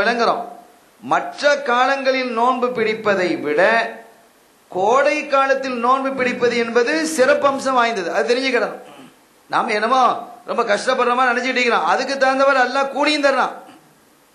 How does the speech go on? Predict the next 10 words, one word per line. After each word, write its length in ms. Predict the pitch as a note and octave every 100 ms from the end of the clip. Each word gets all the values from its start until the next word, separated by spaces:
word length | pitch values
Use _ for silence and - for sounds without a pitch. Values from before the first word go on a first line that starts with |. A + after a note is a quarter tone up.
| _ _ _ -
அதற்கு 360 | C#3 G#3+ A3+
தகுந்தவர் 460 | G#3 G3+ A#3 A#3 G#3
நம்ம 120 | F#3 F#3
படக்கூடிய 480 | G#3 B3 A#3 A3+ G#3
கஷ்டத்துக்கு 500 | F#3+ F3 G#3+ A3 G3+
தகுந்தவாறு, 640 | F3+ F3+ G3+ F#3+ E3+ F#3 C#4 C4+ - - - - _ _ _ -
நமக்கு 240 | G3 A3 A3
ஏற்படக்கூடிய 840 | C4+ C#4+ B3+ B3 A#3 A#3 A3+ A3
தாகத்தின் 680 | G#3+ G3 B3 B3 B3 A#3 A3+ G3+ - _ _
அதிகத்திற்கு 640 | D#3 C4 C4+ C4+ B3 A3